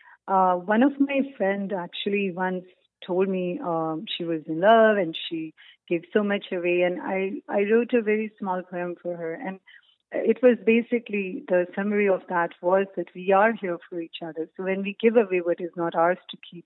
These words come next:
we are actually, it's a noble thing in life to do. Um, so I'll read you this one quickly. "When you feel you gave so much of you to someone, remember that person needed those parts of you for their healing,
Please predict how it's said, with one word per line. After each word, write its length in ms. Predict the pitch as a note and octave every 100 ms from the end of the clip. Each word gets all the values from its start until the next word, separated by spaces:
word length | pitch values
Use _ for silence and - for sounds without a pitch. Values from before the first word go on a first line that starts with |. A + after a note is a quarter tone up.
| -
we 60 | F3+
are 100 | E3+
actually, 540 | E3+ - - F#3 F3+ - - - _
it's 180 | - G3
a 60 | G3
noble 360 | G3 G#3 G#3+ G#3+ -
thing 140 | G3
in 100 | F#3+
life 220 | F3+ E3+ -
to 80 | -
do. 240 | D3+ D#3 E3 _ _ _ -
Um, 440 | G#3 G3 F#3+ F#3 - _ _ _ _ _ _ _ - -
so 80 | A3+
I'll 140 | A3+
read 200 | A3+ A3
you 200 | G#3+ A3
this 160 | G3 G3
one 180 | G3+ F#3+
quickly. 540 | F#3 F#3+ F3+ E3+ E3+ -
"When 260 | - F#3+ G#3+
you 120 | A#3+ -
feel 180 | B3 B3+
you 160 | A#3+ A3+
gave 300 | G#3+ G#3 G3
so 100 | -
much 280 | G3 F#3+ -
of 100 | F#3+ -
you 160 | F#3+ F#3+
to 140 | - F#3
someone, 400 | F#3 E3+ E3 E3+ -
remember 400 | F#3+ F#3+ F#3 G3
that 260 | G3 F#3 -
person 400 | F3+ F3 F#3+ F3+
needed 360 | E3+ E3+ F#3
those 160 | - F3 _ -
parts 240 | E3 E3+ -
of 100 | F3 -
you 200 | E3+ E3+ -
for 80 |
their 160 | F3+ F3
healing, 480 | E3 E3 E3+ F#3